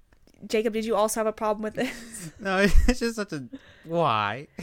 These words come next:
Speaker 1: Yeah, really, why? Why are we not catching an early route Johto Pokemon?
Speaker 2: Yeah,
Speaker 1: Like
Speaker 2: I'm about to say
Speaker 1: Sentret.
Speaker 2: something new.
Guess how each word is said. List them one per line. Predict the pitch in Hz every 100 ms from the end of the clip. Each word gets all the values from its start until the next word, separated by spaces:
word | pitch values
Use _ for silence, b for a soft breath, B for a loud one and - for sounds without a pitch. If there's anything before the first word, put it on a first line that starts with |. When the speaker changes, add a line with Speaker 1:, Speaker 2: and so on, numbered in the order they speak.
| B B
Speaker 1:
Yeah, | 494 427 233
really, | 311 359 233
why? | 226 226 156 -
Why | 233 269 359 440
are |
we | 370 339
not | 320 262
catching | - 285 269 262
an | 226
early | 240 254 254
route | 220 214 196
Johto | - 196 202 190 175
Pokemon? | 175 - 160 131 101 139
Speaker 2:
Yeah, | 143 196
Speaker 1:
Like | 175
Speaker 2:
I'm | 165
about | 156 147
to |
say | 139 -
Speaker 1:
Sentret. | 220
Speaker 2:
something | 220 156 131
new. | 156 104